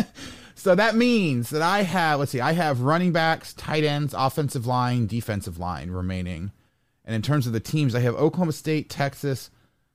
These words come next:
Texas Tech, and West Virginia. And I'm just trying to see which one of those actually match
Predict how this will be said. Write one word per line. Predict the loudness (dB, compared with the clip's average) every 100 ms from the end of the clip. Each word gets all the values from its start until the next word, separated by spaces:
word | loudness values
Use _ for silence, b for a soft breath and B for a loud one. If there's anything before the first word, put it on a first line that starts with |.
| _ _ _ _ _
Texas | -4 -4 -2 -6 -6
Tech, | -14 -2 0 0 -4 -20 -20 _ _ _ _ _ _ _ _ _ _
and | -4 -2 0 0 -2 -2 -2 -2 -4 -4 -2
West | -2 -2 -4
Virginia. | -4 -4 -4 -2 -2 -4 -6 -12 -16 _ _ _ _ _ _ _ _ _ _ _ _
And | -4
I'm | -4
just | -4 -6 -6
trying | -4 -2
to |
see | -4 -4
which | -4 -4
one | -4 -4
of | -4
those | -4 -4
actually | -4 -4 -6 -4
match | -4 -4 -6 -12 -16